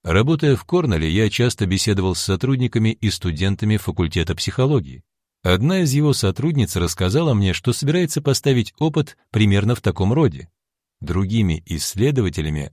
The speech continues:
было установлено, что при определенных обстоятельствах X крысы выполняют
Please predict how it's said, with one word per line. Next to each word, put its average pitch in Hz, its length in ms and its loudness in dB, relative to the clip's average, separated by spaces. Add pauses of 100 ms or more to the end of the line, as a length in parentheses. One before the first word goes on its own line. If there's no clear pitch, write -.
было 95 260 0
установлено, 87 1000 -4 (160)
что - 440 0
при 117 160 2
определенных 107 760 0
обстоятельствах 92 1160 -2 (240)
X - 440 -2 (200)
крысы 123 560 -2 (180)
выполняют 131 680 0